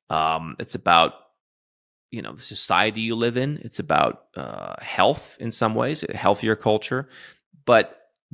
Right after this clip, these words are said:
don't let people hold you back by saying, "That's not possible. You shouldn't do that. But what about your family?" Listen, maybe you don't wanna do the stuff that we're talking about today.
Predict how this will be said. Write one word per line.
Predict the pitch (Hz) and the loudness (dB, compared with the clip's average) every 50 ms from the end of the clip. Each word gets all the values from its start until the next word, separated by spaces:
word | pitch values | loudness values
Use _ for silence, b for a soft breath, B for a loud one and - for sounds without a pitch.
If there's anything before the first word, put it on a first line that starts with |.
| 127 - | -8 0
don't | - 117 127 160 120 - | 2 2 4 2 2 2
let | 151 127 101 - - | 2 2 2 0 -4
people | - 135 131 - 123 107 104 | -2 -2 2 4 4 2 2
hold | - - - 123 113 117 113 107 104 | 2 -2 0 0 2 2 0 -2 -4
you | 101 95 95 95 92 | -8 -4 -4 -4 -4
back | 92 135 - 95 95 80 52 52 58 - 170 - - - - _ _ _ _ _ _ _ _ _ _ _ _ _ _ _ - | -6 -6 -4 -2 -2 0 0 2 0 0 -2 -6 -14 -20 -20 _ _ _ _ _ _ _ _ _ _ _ _ _ _ _ 4
by | 104 104 104 | 4 4 4
saying, | - - - 117 107 104 104 104 101 101 98 98 101 98 - - _ _ _ _ _ _ - | 4 0 0 0 0 2 2 2 0 0 -2 -4 -6 -8 -12 -16 _ _ _ _ _ _ -6
"That's | - 87 82 82 - - - 98 | -2 0 0 0 -2 -4 -4 -2
not | 82 - - - | -2 -2 -2 -6
possible. | - - - 131 127 123 127 - 131 120 123 117 110 110 110 98 - - | -8 -2 2 4 4 4 2 0 0 2 4 6 6 6 4 2 -2 -10
You | - 101 92 | -12 -10 -8
shouldn't | 92 - - 85 - - - - - | -8 -8 -10 -10 -12 -14 -16 -6 0
do | 131 135 135 131 | 2 4 4 4
that. | 113 117 110 107 107 107 - - - | 4 4 6 6 6 6 4 2 -2
But | 98 - - | -4 -4 -2
what | 92 87 76 | -2 -2 -2
about | 76 85 82 76 - | -2 -2 -4 -4 -4
your | 60 71 85 | -6 -8 -8
family?" | - - - 113 107 104 104 104 104 101 101 98 95 95 98 95 B B B B B B B B _ - | -8 -4 0 2 4 4 4 4 2 2 2 2 2 0 -2 -6 B B B B B B B B _ -2
Listen, | - 185 - - - - - | -2 -2 -2 -2 -6 -6 -4
maybe | 95 104 113 131 120 117 | -2 0 0 0 0 0
you | 113 117 127 | 2 4 6
don't | 123 123 101 | 6 6 4
wanna | 107 110 101 95 | 2 0 -2 -2
do | 95 104 98 | -2 -4 -4
the | 90 101 | -4 -4
stuff | - - 87 78 - | -4 -2 -2 -2 -2
that | 87 - | -4 -4
we're | - 76 82 | -4 -4 -4
talking | - - 90 85 87 - 92 90 | 0 2 4 4 4 2 -2 -6
about | - - 55 - | -4 -6 -6 -6
today. | - - - - - - - - | -8 -10 -8 -6 -6 -6 -6 -10